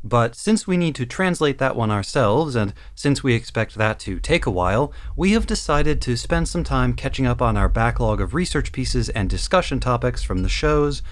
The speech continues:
movies, and shorts that we've covered so far.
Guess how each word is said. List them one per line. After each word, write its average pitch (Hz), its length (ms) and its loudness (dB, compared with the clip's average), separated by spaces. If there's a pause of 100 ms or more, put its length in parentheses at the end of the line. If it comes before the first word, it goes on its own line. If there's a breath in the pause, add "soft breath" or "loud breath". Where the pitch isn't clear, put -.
(220 loud breath)
movies, 139 680 4
and 123 120 2
shorts - 520 0 (240 loud breath)
that 147 80 2
we've 147 180 4
covered 95 320 2
so 92 160 0
far. 104 460 2